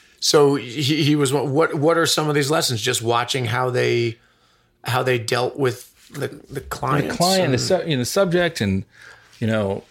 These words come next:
Speaker 2: the, their appro-, their approach to the whole thing. What you don't see as an assistant, though,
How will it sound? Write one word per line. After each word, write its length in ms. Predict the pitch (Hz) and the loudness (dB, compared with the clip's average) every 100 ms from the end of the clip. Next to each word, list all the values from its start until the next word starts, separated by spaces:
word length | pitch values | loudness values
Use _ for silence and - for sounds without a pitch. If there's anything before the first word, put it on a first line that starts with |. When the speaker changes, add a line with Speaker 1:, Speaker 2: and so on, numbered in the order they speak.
| - | -2
Speaker 2:
the, 200 | 113 - | -2 0
their 280 | 110 120 107 | 2 4 2
appro-, 260 | - 160 | 0 0
their 140 | 120 110 | 2 2
approach 440 | - 127 135 - | 2 2 2 2
to 60 | 131 | 0
the 100 | 123 | 2
whole 140 | 127 | 0
thing. 200 | 131 131 | 0 0
What 160 | 139 139 | 0 0
you 80 | |
don't 380 | 120 160 190 196 | 0 2 2 0
see 380 | - 123 101 101 | 0 2 4 2
as 120 | 104 104 | 0 0
an 80 | |
assistant, 500 | 95 - 95 - 87 | -2 -2 -4 -4 -4
though, 340 | 82 82 85 | -2 -2 -2